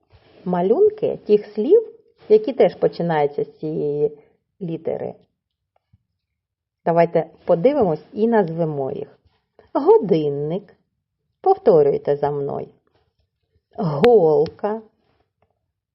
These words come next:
Груша. Горіх. Голуб.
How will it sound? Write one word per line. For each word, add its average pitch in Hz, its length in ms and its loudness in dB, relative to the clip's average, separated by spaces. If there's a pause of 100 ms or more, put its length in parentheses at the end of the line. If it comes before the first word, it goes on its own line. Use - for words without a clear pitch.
(760)
Груша. 220 1200 0 (1800)
Горіх. 170 1400 0 (1900)
Голуб. 147 1000 4